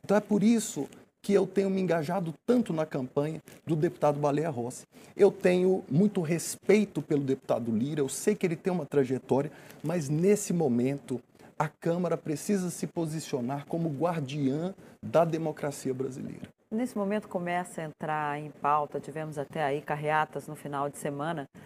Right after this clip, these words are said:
Speaker 2: que mencionam, pedem o impeachment do presidente Jair Bolsonaro.
Speaker 1: Sim.
Speaker 2: É uma pauta que só funciona, a gente sabe que só vai, chega às vias de fato, quando tem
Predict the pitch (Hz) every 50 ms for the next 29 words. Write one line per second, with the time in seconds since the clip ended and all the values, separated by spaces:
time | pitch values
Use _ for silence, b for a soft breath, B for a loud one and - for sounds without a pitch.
0 | B - _ - - 214 220 226 214 - - 196 196 196 190 180 - - - -
1 | 175 175 170 165 170 170 165 170 - - _ _ - 208 214 208 196 156 170 170
2 | 165 165 165 165 - - - 190 185 180 - - 175 175 175 175 - - - 156
3 | - 175 180 175 165 - - 170 170 151 143 143 160 160 160 160 - - 147 156
4 | 175 147 139 139 143 147 143 139 147 147 147 - - 160 156 147 143 143 143 135
5 | 123 117 120 113 - - 95 - - - - - - - - - - 262 302 302
6 | 294 170 - - - 185 185 196 220 220 - - 269 - - 214 208 208 - -
7 | - 185 180 196 190 - - 180 170 - - - 180 170 180 190 175 147 147 -
8 | 165 160 - - - 156 156 165 165 151 - - - - - 180 160 156 - -
9 | - 165 170 180 180 170 156 - B B B B B - - - 208 202 196 160
10 | 151 - - 151 156 151 143 - 170 - - 185 170 151 160 - - - - -
11 | - - - - 214 208 196 196 - - 202 202